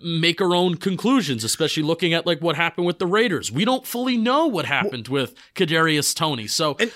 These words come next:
Speaker 2: the
Speaker 1: th-,
Speaker 2: only things
Speaker 1: this
Speaker 2: we know about Kadarius Toney, Justin, are from us using context because Kadarius Toney is so out there. So it's like we can kind of figure things out with injury. We have not heard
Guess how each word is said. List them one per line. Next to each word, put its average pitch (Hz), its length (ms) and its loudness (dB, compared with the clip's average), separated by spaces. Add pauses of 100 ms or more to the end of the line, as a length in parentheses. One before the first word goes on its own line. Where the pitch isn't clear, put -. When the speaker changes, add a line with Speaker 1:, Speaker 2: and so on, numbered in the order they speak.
Speaker 2:
the - 160 -4
Speaker 1:
th-, 156 80 -2
Speaker 2:
only 254 220 6
things 240 220 6
Speaker 1:
this - 20 6
Speaker 2:
we 220 100 6
know 180 140 8
about 180 240 4
Kadarius 170 340 4
Toney, 170 320 2
Justin, 127 440 2
are 127 260 4
from 139 380 0 (200)
us 147 220 4
using 156 260 2
context 151 400 0 (160)
because 156 240 2 (220)
Kadarius 160 360 4
Toney 165 220 2
is - 100 2
so 156 200 4
out 131 240 2
there. 85 160 -4
So 120 180 4
it's 107 100 2
like 107 120 2
we 120 100 2
can - 140 -8
kind 123 140 2
of 110 60 -4
figure 120 240 0
things 113 220 -2
out 107 80 4
with 104 140 0
injury. 110 280 0
We 156 180 4
have 196 180 0
not 190 180 2
heard 151 220 0